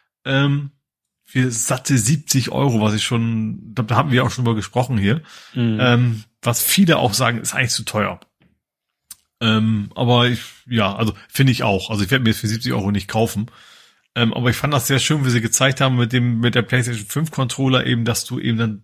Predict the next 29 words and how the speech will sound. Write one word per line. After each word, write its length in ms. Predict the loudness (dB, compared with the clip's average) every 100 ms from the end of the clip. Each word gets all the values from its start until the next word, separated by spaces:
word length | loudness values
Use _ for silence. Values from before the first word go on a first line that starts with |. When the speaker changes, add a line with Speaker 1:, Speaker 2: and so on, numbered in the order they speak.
| _ -2
Speaker 1:
wenn 340 | 0 0 -4 _
es 220 | -6 -4
in, 160 | -2 -2 2
in 220 | 4 6
dem 140 | 4 2
Spiel 320 | 0 2 4
kommt, 200 | 2 0
das 100 | -2
ist 60 | -4
jetzt 180 | -6
kein 220 | -2 -2 -2
Spoiler, 480 | -4 0 2 2
glaub 240 | 2 2 2
ich, 100 | 0
erstens 240 | -4 -4
ist 60 | -8
das 60 |
Spiel 200 | -4 -4
uralt, 560 | -2 -2 2 0 0 -8 _ _ _
in 100 | -6
Anführungsstrichen, 540 | -6 -4 -4 -4 -2 0
Speaker 2:
Mhm. 60 |
Speaker 1:
und 60 | 0
zweitens 420 | -2 -2 -2 -4 -14 -20 _
ist 120 | -2
das 140 | 0 0
jetzt 220 | 0 0
nicht 280 | 0 -2 -6
storyrelevant. 880 | -2 2 2 2 0 0 0 -2